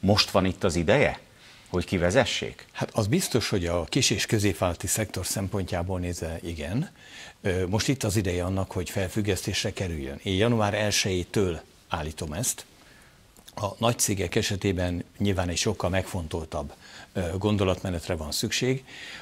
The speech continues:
Speaker 2: ö, hogy é-, érzékeljek a nézők, nagyságrendjében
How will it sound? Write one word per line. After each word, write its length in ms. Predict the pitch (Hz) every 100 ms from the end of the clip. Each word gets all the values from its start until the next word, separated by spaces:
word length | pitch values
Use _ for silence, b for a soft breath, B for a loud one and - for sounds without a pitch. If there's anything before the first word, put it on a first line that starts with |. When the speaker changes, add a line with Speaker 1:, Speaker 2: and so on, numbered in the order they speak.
| B
Speaker 2:
ö, 160 | 123 101
hogy 200 | 101 107
é-, 460 | 104 - 117 120 127
érzékeljek 720 | 135 113 98 104 92 92 -
a 280 | 95 92 -
nézők, 500 | 104 104 95 110 107
nagyságrendjében 920 | 110 107 104 92 87 90 85 90 90